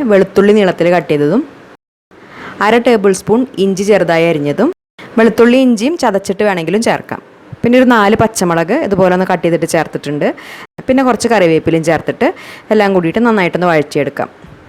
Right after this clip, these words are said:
അപ്പോൾ ആ വെളുത്തുള്ളി ഇഞ്ചിയൊന്നും ഒരുപാട് അങ്ങോട്ട് മൊരിച്ചെടുക്കൊന്നും വേണ്ട. അതിൻ്റെ പച്ചമണമൊക്കെ ഒന്ന് മാറിയിട്ട് ഏകദേശം ഈ ഒരു പരുവത്തിലൊക്കെ ഒന്ന് വഴറ്റിയെടുത്താൽ മതി. എന്നിട്ട് പിന്നെ അതിലേക്ക് നമുക്ക് പൊടികളാണ് ചേർത്ത് കൊടുക്കേണ്ടത്.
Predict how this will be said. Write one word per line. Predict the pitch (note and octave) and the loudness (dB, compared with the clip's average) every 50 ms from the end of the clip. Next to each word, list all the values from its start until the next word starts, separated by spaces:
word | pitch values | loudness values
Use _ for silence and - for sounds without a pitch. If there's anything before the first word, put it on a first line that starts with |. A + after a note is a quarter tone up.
| - - - - - - | -20 -20 -20 -20 -18 -6
അപ്പോൾ | G3+ A3 A3 | -2 2 4
ആ | A#3 | 4
വെളുത്തുള്ളി | A#3+ A#3 A3 A3+ A#3 A3+ A3+ A#3+ B3+ B3 | 4 4 4 4 2 2 4 4 4 4
ഇഞ്ചിയൊന്നും | A#3+ G#3 G#3 A#3 A#3 A#3 A#3+ C4+ D4+ - A3 | 2 2 2 2 2 2 0 0 0 0 2
ഒരുപാട് | G#3 A3 A3 A3 G#3+ A3 A#3+ | 2 2 2 2 2 0 0
അങ്ങോട്ട് | A#3+ A#3+ A3+ B3+ C#4+ - - A#3 | 0 0 0 0 -2 -2 -2 0
മൊരിച്ചെടുക്കൊന്നും | A3+ A3+ A#3 G#3 - - B3 A#3 G#3+ A3 G#3 G#3 G3+ F#3+ | 0 0 0 0 0 0 0 0 0 0 0 0 0 -2
വേണ്ട. | E3 D#3 D3+ E3 G3+ - - - - - - - - | -2 -2 -2 -4 -4 -4 -8 -12 -18 -18 -16 -12 -6
അതിൻ്റെ | G3+ G#3 A3 A#3 A#3 | -2 0 0 2 0
പച്ചമണമൊക്കെ | A#3+ A#3 - - A3+ A3+ A3+ A#3 A3+ A#3+ | 0 -2 -2 -2 -2 0 -2 -2 -2 -2
ഒന്ന് | B3 B3 B3 | 0 0 0
മാറിയിട്ട് | A3+ G#3+ G#3 G3 G3+ F#3+ F#3 A#3+ C#4 D#4+ B3+ | 0 0 0 -2 -4 -4 -4 -4 -4 -2 -2
ഏകദേശം | A#3 A3 G#3+ A3 - A#3+ A#3+ | 0 0 0 0 2 2 4
ഈ | A#3+ | 4
ഒരു | A3 A#3 A3+ | 4 4 4
പരുവത്തിലൊക്കെ | A3+ G#3 G3+ F#3 F3+ G3 F#3 F#3 - F#3+ | 4 4 4 4 4 2 0 2 2 2
ഒന്ന് | G#3 B3 A#3+ | 2 2 2
വഴറ്റിയെടുത്താൽ | G3 E3 - - E3+ D3+ D3+ - C#3+ C3+ C#3 | 2 0 0 0 -2 -2 -2 -2 -2 -4 -2
മതി. | C3 B2+ - - - - - - - _ _ _ _ - - - - | -4 -4 -6 -8 -12 -18 -20 -20 -20 _ _ _ _ -20 -10 -2 2
എന്നിട്ട് | A#3 A#3+ A3+ C#4 B3 | 2 4 4 4 4
പിന്നെ | C4 A#3+ | 4 4
അതിലേക്ക് | A3+ A3 G#3 F#3 G3+ G3 G3 | 4 4 2 2 0 0 -2
നമുക്ക് | F#3 E3+ - B3+ D4 D4 | -2 -2 -2 -2 0 2
പൊടികളാണ് | C#4 G#3+ F#3+ F3 F3 F3 E3+ E3+ G3 - | 2 2 2 2 0 0 -2 -4 -2 -2
ചേർത്ത് | C#4 A3 - - - | -2 -2 -2 -2 -4
കൊടുക്കേണ്ടത്. | D#3+ D3 D3 - C#3+ C#3 C3+ C3+ | -4 -4 -6 -8 -10 -10 -10 -10